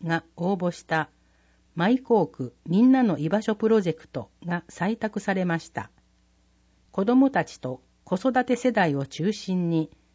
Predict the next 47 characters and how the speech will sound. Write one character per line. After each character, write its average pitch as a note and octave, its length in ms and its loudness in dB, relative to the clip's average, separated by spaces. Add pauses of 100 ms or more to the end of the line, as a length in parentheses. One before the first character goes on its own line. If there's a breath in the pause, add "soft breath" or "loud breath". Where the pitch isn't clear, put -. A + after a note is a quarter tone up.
(100)
誰 A3+ 240 2
も D#3 140 2
が B2+ 280 -4
気 F3 140 -4
軽 A3 260 0
に G#3 180 2
集 F3+ 280 0
い、 E3 180 -6 (380)
つ F#3 160 -2
な G#3+ 140 2
が G3+ 180 2
り、 F3 240 -4 (380)
楽 G#3+ 260 0
し - 100 -8
く D3+ 180 -4
生 D3+ 80 -6
き B3 140 -2
る G#3+ 140 0
た D3 100 -2
め E3+ 140 0
の C#3+ 200 -2
拠 - 140 -6
点 A#3 260 2
づ A#3 120 -4
く F#3 160 -4
り C#3+ 120 -2
を B2+ 80 -6
通 F#3+ 300 2
し - 120 -12
て、 - 260 -12 (340)
舞 G#3 260 0
コ B3 240 2
ー - 60 -4
ク C#3 100 -2
の C3 240 -2
活 - 240 -8
性 A3+ 240 -2
化 G#3 200 0
を G3+ 60 0
目 G3 100 -2
指 F#3+ 160 -2
す - 320 -14
活 G#3+ 260 -8
動 A3+ 180 0
内 A3 300 -2
容 C#3 180 -2
が D3 240 -4